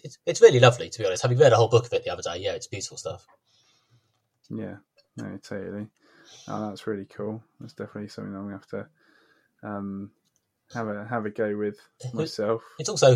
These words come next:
Speaker 1: it's also quite Star Trek-y, which I hadn't quite prepared myself for going in, which, but is actually quite nice having
Speaker 2: No.
Speaker 1: read it. It's got, it's quite, you know, about the sort of dynamic
Speaker 2: Mm.
Speaker 1: between the crew and how the ship works and how the space, the layout works and how it compares to the other ships and stuff.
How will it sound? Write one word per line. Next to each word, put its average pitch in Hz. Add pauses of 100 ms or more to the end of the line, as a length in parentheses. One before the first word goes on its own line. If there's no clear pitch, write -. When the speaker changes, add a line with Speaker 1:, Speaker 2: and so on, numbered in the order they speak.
Speaker 1:
it's -
also 240
quite 143
Star 151
Trek-y, -
which 92
I 120
hadn't 127
quite 117 (380)
prepared 123
myself 123
for 113
going 110
in, 95
which, 95 (160)
but 104
is 104
actually -
quite 110
nice 113
having 110
Speaker 2:
No. 120
Speaker 1:
read 101
it. 107
It's 120
got, 120
it's 117
quite, 107
you 107
know, 95
about 104
the 98
sort 101
of 95 (480)
dynamic 113
Speaker 2:
Mm. 104
Speaker 1:
between 117
the 110
crew 101
and 101
how 104
the 101
ship -
works 95
and 101
how 104
the 101
space, 98
the 107
layout 98
works 95
and 98
how 101
it 92
compares 101
to -
the 107
other 95
ships -
and 90
stuff. 87